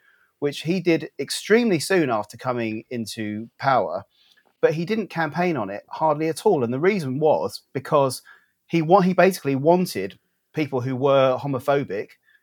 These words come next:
to vote for him and then say, "Well, actually, there you go, have some of that." And you don't, you don't necessarily get to stick it to people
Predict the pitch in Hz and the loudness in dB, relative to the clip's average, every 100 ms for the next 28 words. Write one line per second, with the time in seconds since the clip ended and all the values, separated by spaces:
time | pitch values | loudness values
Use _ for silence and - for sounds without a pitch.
0 | _ _ - 165 196 220 156 101 85 - | _ _ -8 0 2 2 0 -8 -10 -18
1 | _ _ _ _ 139 143 160 160 - 131 | _ _ _ _ -2 0 0 -2 0 2
2 | 127 131 143 143 143 156 - - 127 131 | 2 2 4 4 4 2 0 -2 -2 -2
3 | 127 _ _ _ _ _ - 151 147 107 | -4 _ _ _ _ _ 2 6 6 4
4 | 110 139 - _ _ - 156 - 160 170 | 2 0 -4 _ _ -4 -2 0 0 2
5 | 185 87 - _ 143 160 190 202 180 185 | 0 -2 -8 _ -6 -2 2 2 2 2
6 | 226 185 180 170 147 165 165 151 143 131 | 2 0 -4 -4 -2 2 4 4 2 0
7 | 151 - 135 - - 175 143 - 120 131 | -2 0 -6 -2 -2 0 0 -4 -6 -6
8 | 120 - 107 113 | -6 -4 -4 -4